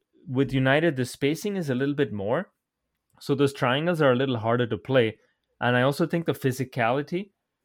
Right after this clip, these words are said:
of Donny trying to play a pass while off balance, what, he was finding it hard to do. And so what ended up happening was he always ended up playing the safe pass because he wasn't able to quite get his feet under him.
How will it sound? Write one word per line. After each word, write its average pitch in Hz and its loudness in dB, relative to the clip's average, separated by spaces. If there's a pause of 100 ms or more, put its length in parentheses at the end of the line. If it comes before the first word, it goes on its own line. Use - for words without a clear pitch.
(180)
of 120 0 (140)
Donny 131 0
trying 135 -2
to 139 -2
play 127 0
a 117 2
pass 123 0 (120)
while 110 2
off 110 -2
balance, 117 -4 (460)
what, 117 0
he 135 2
was 143 4
finding 143 4
it 117 0
hard 127 2
to 120 -6
do. 123 2
And 110 -2
so 120 0
what 113 -2
ended 117 -2
up 110 -2
happening 127 0
was 104 -4 (380)
he 127 -6
always 135 2
ended 123 0
up 131 -2
playing 117 -2
the 110 -2
safe 117 -4
pass 120 -2 (440)
because 135 0
he 127 -4
wasn't 120 -2
able 120 -4
to 117 -6
quite 113 -6
get 104 -6
his 101 -10
feet 127 -4
under 101 -6
him. 90 -16